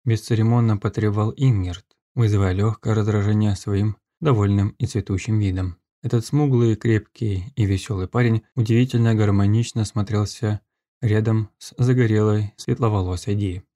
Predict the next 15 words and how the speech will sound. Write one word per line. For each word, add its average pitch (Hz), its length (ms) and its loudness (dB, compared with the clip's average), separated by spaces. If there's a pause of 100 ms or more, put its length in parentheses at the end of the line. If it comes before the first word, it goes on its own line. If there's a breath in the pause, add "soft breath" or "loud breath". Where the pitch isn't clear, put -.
(180)
Мы 120 200 0
спокойно 107 480 0
пообедали, 113 760 0 (140)
Ингерт 127 420 0
вызвался 104 480 0
убрать 101 280 0
со - 100 -10
стола, 101 460 -4 (160)
а 120 80 -2
мы 104 140 4
с 95 40 -2
девушкой 117 540 0 (140)
расположились 113 760 0
у 127 60 -6
камина. 90 480 -2